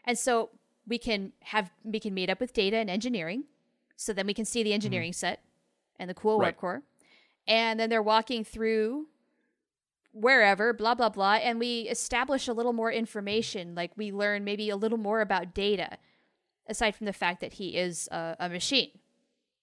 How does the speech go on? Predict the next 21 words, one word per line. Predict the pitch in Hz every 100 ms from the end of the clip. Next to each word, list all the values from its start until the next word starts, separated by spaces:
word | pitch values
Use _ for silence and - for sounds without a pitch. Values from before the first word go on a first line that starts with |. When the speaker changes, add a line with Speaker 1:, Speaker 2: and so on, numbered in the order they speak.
| _ _ _ _ - _ _ -
Speaker 2:
And | 135 123 117 -
I, | 120
I | 123 127 123
like | 123 123
the | 127
idea | 117 117
of, | 113
like, | 107 -
like, | 117 104
maybe | 113 110 110
they | 104
have | 120 110
a |
little | 107 107 101
back | 107 101 -
and | 104
forth | - 123 117
about | 110 104 98 - _ _ _ _ _
what | 110 107 107
the | 107
ship | - - 107